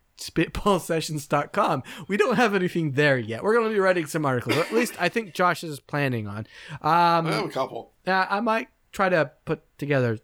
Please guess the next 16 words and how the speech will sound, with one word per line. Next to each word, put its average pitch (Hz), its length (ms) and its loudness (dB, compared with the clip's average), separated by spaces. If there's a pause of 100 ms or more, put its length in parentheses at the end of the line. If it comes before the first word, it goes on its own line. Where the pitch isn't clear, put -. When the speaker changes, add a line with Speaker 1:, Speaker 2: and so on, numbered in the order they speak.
(220)
Speaker 1:
something. 110 440 -4 (400)
Uh, 165 240 4
you 190 80 -4
can 208 180 -4
find 185 560 0
me 151 220 2
at 127 100 0
twitch - 200 -6
dot 123 160 0
T 123 120 0
V 120 120 0
slash 117 400 -2 (100)
the 120 120 0
drell 127 440 2
or 190 300 4
at 185 180 0